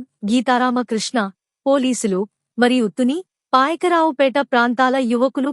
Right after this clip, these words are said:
పాల్గొన్నారు. "Helmet keeps you safe, your family happy" అనే స్లోగన్తో ప్రజలకు హెల్మెట్ వాడకానికి సంబంధించిన లాభాలు, వాడకపోతే కలిగే నష్టాలు వివరించాయి.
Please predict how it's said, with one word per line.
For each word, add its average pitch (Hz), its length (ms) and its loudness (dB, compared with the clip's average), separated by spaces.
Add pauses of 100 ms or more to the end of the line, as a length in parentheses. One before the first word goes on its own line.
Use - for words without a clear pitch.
పాల్గొన్నారు. 190 600 -2 (1000)
"Helmet 370 360 -2 (100)
keeps 330 300 0
you 285 120 0 (180)
safe, 294 260 -2
your 240 180 0 (100)
family 240 320 0 (120)
happy" 233 320 -2 (280)
అనే 240 220 2
స్లోగన్తో 240 640 2 (200)
ప్రజలకు 254 500 0
హెల్మెట్ 262 500 -4
వాడకానికి 240 600 0
సంబంధించిన 220 680 -2
లాభాలు, 190 560 0 (400)
వాడకపోతే 247 760 2
కలిగే 226 400 -2
నష్టాలు 269 580 -2
వివరించాయి. 196 720 -4